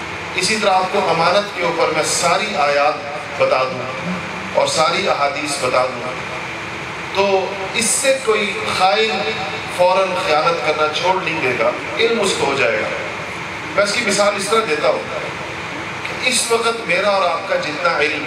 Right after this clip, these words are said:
ہے، جتنا بھی، کیا ہمارا اس پہ عمل ہے؟ تو یقیناً ہمارا جواب ہوگا کہ عمل نہیں ہے۔ اس سے پتہ چلتا ہے کہ صرف علم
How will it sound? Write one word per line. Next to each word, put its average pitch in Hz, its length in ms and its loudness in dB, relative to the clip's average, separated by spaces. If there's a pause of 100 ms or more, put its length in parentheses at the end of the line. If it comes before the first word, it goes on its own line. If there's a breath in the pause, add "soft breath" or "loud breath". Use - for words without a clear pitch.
ہے، 143 160 2 (1400)
جتنا 180 320 2
بھی، - 80 -2 (880)
کیا 175 220 2
ہمارا 160 260 2
اس 156 180 -4
پہ - 80 2
عمل 156 260 2
ہے؟ 123 120 -2 (1700)
تو 139 100 0
یقیناً 202 360 0
ہمارا 175 340 2
جواب 135 220 4
ہوگا 143 220 0
کہ - 40 2
عمل 113 220 2
نہیں 104 120 -4
ہے۔ - 160 -6 (1160)
اس 156 80 -2
سے 240 140 2
پتہ 233 280 2
چلتا 214 280 0
ہے 233 60 0
کہ 233 120 -2 (100)
صرف 233 280 0
علم 240 240 0